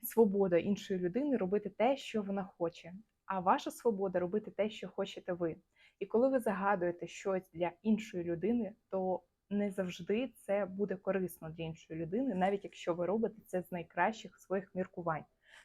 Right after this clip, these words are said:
Тому дуже важливо при формулюванні бажань писати тільки те, що стосується вас, і тільки те,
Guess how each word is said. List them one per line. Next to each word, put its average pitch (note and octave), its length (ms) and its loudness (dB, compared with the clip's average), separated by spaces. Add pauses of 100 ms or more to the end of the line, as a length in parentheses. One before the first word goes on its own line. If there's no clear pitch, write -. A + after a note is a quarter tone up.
(120)
Тому A3+ 400 6
дуже C#4 300 4
важливо F3+ 500 -2
при - 180 -8
формулюванні G3+ 760 0
бажань F3 460 -4 (440)
писати A#3+ 420 0
тільки A3 360 -4
те, C#4 200 2
що F#3 200 -4
стосується G3+ 640 -2
вас, A#3+ 340 0 (360)
і G#3+ 100 -2
тільки A3 420 2
те, B3+ 340 2